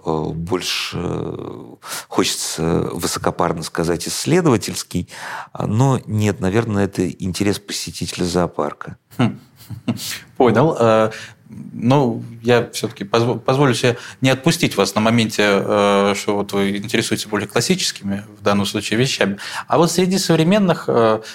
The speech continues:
Speaker 2: значит, творцов, э, среди представителей, э, современного искусства, ну, здесь возьмем более широкий мазок, не только в, э, среди отечественных творцов, да, а вот, э, в целом в мировом,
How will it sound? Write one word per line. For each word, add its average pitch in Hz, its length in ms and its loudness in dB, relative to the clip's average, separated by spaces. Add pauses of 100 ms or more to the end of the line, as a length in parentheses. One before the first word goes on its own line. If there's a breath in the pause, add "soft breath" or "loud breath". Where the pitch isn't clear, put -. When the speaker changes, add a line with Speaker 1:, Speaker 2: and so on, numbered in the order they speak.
(160 loud breath)
Speaker 2:
значит, 113 380 0
творцов, 143 400 0 (640)
э, 101 420 4
среди 131 460 4
представителей, 127 840 0 (320 loud breath)
э, 107 200 4
современного 131 520 2
искусства, 247 440 -2
ну, 139 60 0
здесь 147 220 2
возьмем 127 300 2
более 107 240 4
широкий 101 400 0
мазок, 123 460 2
не 107 80 -2
только 110 400 2
в, 98 480 0 (340 loud breath)
э, 101 400 2
среди 107 280 0 (120)
отечественных 196 680 0 (600)
творцов, 202 380 -2
да, 175 220 4
а 117 40 4
вот, 127 280 2
э, 120 120 2 (240 loud breath)
в - 60 -20
целом 110 560 2
в 110 320 0 (300 loud breath)
мировом, 135 500 4